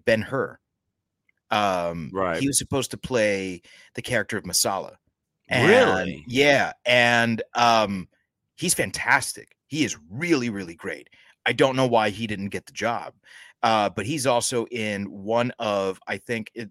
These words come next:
Speaker 1: it, there's a little crossover with sci-fi and horror. One of the most, I think, iconic sci-fi movies of all time, Forbidden Planet.
Speaker 2: I've actually
Speaker 1: Um,
Speaker 2: never seen it.
Speaker 1: he play-, he plays the captain. And
Speaker 2: Okay.
Speaker 1: there's a lot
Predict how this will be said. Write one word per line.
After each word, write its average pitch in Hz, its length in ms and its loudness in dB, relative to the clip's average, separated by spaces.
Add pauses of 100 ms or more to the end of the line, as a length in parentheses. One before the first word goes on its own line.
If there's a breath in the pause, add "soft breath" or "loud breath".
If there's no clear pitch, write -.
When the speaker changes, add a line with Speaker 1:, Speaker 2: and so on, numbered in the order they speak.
Speaker 1:
it, - 180 -10 (400)
there's 294 200 -8
a 262 40 -4
little 247 180 0
crossover 160 580 4
with 127 120 -2
sci-fi 127 480 0
and 104 120 -4
horror. 90 520 -4 (360 loud breath)
One 143 160 4
of 151 60 4
the 131 60 2
most, 120 340 0 (360)
I 113 80 0
think, 117 300 -6
iconic 127 560 -4
sci-fi 107 400 -4
movies 95 300 -8
of 85 80 -10
all 82 140 -6
time, 123 360 -6
Forbidden 85 340 -12
Planet. 101 420 -10 (880 soft breath)
Speaker 2:
I've 107 260 4
actually 90 220 0
Speaker 1:
Um, 110 40 -6
Speaker 2:
never 101 180 -6
seen 101 280 -10
it. - 80 -20 (240)
Speaker 1:
he 143 260 -8
play-, 143 240 -2
he 139 160 -2
plays 135 260 0
the 101 80 -8
captain. - 540 -6 (240)
And 107 400 2
Speaker 2:
Okay. 107 180 -4
Speaker 1:
there's 117 300 2 (480)
a 113 160 2
lot 98 680 -2